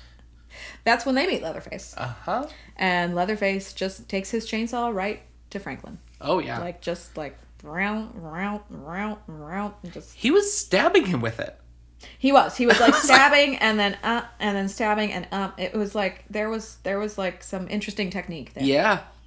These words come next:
Speaker 2: I'm like, "All right. I mean, that's not how chainsaws usually work, but, I mean, you did the job."
Speaker 1: <laughs> I mean, you don't usually use a chainsaw for that purpose, though,
Speaker 2: No.
Speaker 1: so.
Speaker 2: Mission accomplished.
Speaker 1: <laughs> I mean, I guess, yeah,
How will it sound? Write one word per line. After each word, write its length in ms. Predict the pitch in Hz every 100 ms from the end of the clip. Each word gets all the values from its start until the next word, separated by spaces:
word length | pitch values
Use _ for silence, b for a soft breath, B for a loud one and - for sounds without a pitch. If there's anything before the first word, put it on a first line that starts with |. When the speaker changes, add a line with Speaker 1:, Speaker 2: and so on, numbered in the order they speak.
| -
Speaker 2:
I'm 80 | 143
like, 200 | 147 -
"All 120 | 185
right. 300 | 240 247 277 -
I 80 | 170
mean, 200 | 196 175
that's 260 | 190 -
not 160 | 190 185
how 100 | 185
chainsaws 640 | - 226 277 131 117 - -
usually 440 | 135 165 147 131
work, 420 | 135 214 147 -
but, 140 | 151 143
I 80 | 151
mean, 180 | 156
you 140 | 147 147
did 240 | 160 190
the 80 | 139
job." 260 | 147 139 -
Speaker 1:
<laughs> 40 |
I 80 | 262
mean, 120 | 254
you 80 | 269
don't 180 | 311 262
usually 280 | 240 202 190
use 120 | 180
a 20 |
chainsaw 540 | 196 - 175 - 156 -
for 100 | 175
that 140 | 156
purpose, 340 | 220 202 175
though, 120 | - -
Speaker 2:
No. 40 |
Speaker 1:
so. 220 | - 311 - B B B B B B B B - - - - - -
Speaker 2:
Mission 320 | 151 165 151
accomplished. 560 | 131 117 - - - -
Speaker 1:
<laughs> 60 |
I 100 | 233
mean, 180 | 202 185
I 100 | 185
guess, 280 | 196 180 -
yeah, 180 | - 175